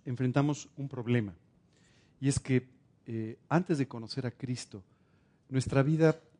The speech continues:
está atada a muchísimas cosas. Eh, tú y yo quisiéramos vivir una vida libre. Es más, la palabra libertad seguramente es una de las palabras que más se usa, sobre todo los chicos jóvenes, la usan mucho, ¿verdad? "Yo quiero ser libre", te dicen, ¿no?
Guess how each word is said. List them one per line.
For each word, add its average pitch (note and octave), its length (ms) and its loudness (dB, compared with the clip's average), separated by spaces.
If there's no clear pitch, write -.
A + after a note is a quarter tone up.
está C#3 340 -2
atada D3+ 380 2
a C3 40 4
muchísimas A#2 600 -6
cosas. - 440 -18
Eh, G2+ 100 -12
tú - 140 -8
y C3 60 2
yo C3+ 100 0
quisiéramos B2+ 640 0
vivir A2+ 220 -4
una B2+ 120 2
vida A#2+ 220 4
libre. B2+ 380 4
Es G2+ 220 -16
más, A2 160 -6
la A2+ 120 -2
palabra A#2 260 2
libertad A2+ 500 4
seguramente B2+ 540 2
es C3 80 -8
una C3+ 100 2
de A#2+ 60 6
las A#2 140 6
palabras C3+ 480 2
que B2 120 0
más C#3 160 6
se D3+ 100 2
usa, D#3+ 200 2
sobre B2 220 -2
todo D3+ 220 2
los B2 100 0
chicos - 280 -10
jóvenes, C#3 340 0
la A#2+ 80 2
usan A#2+ 200 -2
mucho, C#3+ 280 -6
¿verdad? G#2+ 140 -6
"Yo A#2+ 80 -6
quiero B2 180 -10
ser A#2 180 -4
libre", A#2+ 300 -4
te G2+ 140 -16
dicen, A2 300 -12
¿no? C3+ 120 -14